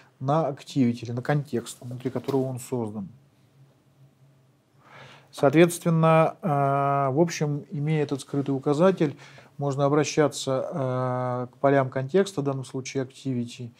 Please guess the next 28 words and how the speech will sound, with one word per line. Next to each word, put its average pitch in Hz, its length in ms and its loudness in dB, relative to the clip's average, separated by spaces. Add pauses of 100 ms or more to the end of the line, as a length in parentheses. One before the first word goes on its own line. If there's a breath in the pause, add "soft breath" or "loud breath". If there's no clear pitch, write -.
(280 soft breath)
напрямую 147 340 0
вызывать 139 380 0
у - 20 -12
них 131 220 -10
методы. 123 420 -8
Соответственно, 123 540 -8
вон 127 220 -4
в - 80 -20
пост-экзекьюте, 127 800 -6
который 135 280 -2
будет 135 200 -4
вызван 127 380 -4 (460 soft breath)
на 135 100 -8
главном 131 360 -2
потоке 127 340 -6
приложения, 139 600 -2
мы 127 140 -8
сможем 139 420 -6
в - 40 -16
случае, 123 500 -8 (1120 soft breath)
э, 143 340 4
когда 147 180 4
загрузка 165 400 6
будет 147 200 2
закончена, 170 680 4 (380 loud breath)
обновить 151 480 0
U 151 160 6
I. 113 240 4